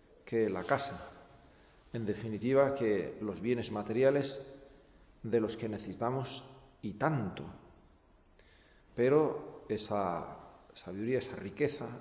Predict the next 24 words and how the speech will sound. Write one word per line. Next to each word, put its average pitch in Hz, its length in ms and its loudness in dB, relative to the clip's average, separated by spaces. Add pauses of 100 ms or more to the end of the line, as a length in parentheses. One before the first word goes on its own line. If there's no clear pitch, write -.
interior 120 640 2 (140)
de 104 100 -2
lo - 320 -8 (1800)
que 110 800 4
es - 320 -2
el 104 180 -2
saber, - 580 2 (300)
el - 60 -16
conocimiento 110 640 -4
de 107 100 2
la 107 120 4
verdad, 127 400 0
pues, - 420 -6 (380)
eh, 87 280 -8 (1000)
ha - 40 -8
sido 104 240 -2
siempre 104 360 -4
valorado. 95 420 -4 (1040)
Estamos 131 440 -4
en 110 100 -4
unos 107 200 -6
tiempos 123 520 -2
un 104 100 -6
poco 92 320 -6